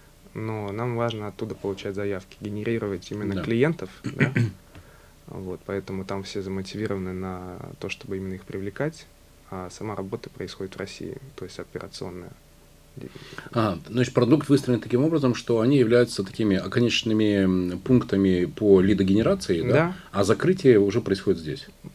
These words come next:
Speaker 1: Ну, они закрывают, но с нашей
Speaker 2: Мгм.
Speaker 1: помощью.
Speaker 2: Мгм. А, как вы их обучаете продукту?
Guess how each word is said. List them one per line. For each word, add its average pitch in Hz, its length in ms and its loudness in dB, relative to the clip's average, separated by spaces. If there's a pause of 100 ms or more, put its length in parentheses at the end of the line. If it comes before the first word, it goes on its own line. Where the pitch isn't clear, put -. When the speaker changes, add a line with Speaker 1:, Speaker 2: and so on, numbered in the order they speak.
Speaker 1:
Ну, 175 460 0
они 147 260 2
закрывают, 151 580 0
но 113 120 -4
с - 80 -8
нашей 120 180 0
Speaker 2:
Мгм. 135 80 4
Speaker 1:
помощью. 101 360 -4 (120)
Speaker 2:
Мгм. 95 340 -2 (880)
А, 113 280 0 (540)
как 143 200 4
вы 143 120 8
их - 160 2
обучаете 113 500 2
продукту? 90 840 -2